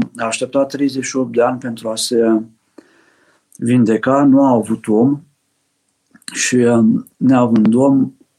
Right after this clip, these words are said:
așteptând cu răbdare acolo la lacul Vitez, dar îngerul Domnului care să-l, um, să-l vindece, neavând om care să-l arunce în scăldătoare, pentru că cel dintâi care se intra în scăldătoare se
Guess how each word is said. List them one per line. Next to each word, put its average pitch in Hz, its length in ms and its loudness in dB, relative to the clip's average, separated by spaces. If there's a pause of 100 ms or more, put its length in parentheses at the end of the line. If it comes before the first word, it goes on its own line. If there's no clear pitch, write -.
(560)
așteptând 123 600 -2
cu 127 80 -6
răbdare 113 420 2
acolo 113 280 -2
la 113 320 0
lacul 120 360 0
Vitez, 135 380 -4
dar 120 160 0
îngerul 120 520 0 (480)
Domnului 135 500 2
care 113 180 0
să-l, 113 380 -2
um, 113 420 0 (120)
să-l 110 240 -2
vindece, 135 600 0 (560)
neavând 120 440 2
om 131 120 2
care 123 240 0
să-l 117 200 -2
arunce 131 280 2
în 120 60 2
scăldătoare, 123 640 -2
pentru 113 200 -2
că 117 60 -6
cel 120 160 0
dintâi 117 280 0
care 117 180 -2
se 110 380 -2 (720)
intra 117 320 -2
în 123 60 2
scăldătoare 120 600 0
se 110 440 0